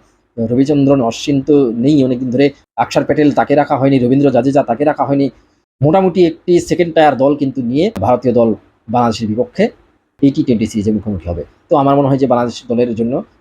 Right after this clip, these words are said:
খুব ভালো সুযোগ রয়েছে এই টি টোয়েন্টি সিরিজে ভালো কিছু করবার।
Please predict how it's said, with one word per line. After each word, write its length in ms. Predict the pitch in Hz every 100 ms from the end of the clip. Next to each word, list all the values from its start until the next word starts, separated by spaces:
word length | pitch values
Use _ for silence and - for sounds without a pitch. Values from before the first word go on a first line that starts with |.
| _ -
খুব 120 | 110
ভালো 280 | 92 123 117
সুযোগ 280 | 120 123
রয়েছে 220 | 127 135 190
এই 180 | 131 117
টি 100 | 107
টোয়েন্টি 280 | 104 98
সিরিজে 320 | 98 110 104 175 _ _
ভালো 220 | - 113 107
কিছু 160 | 98 -
করবার। 220 | 107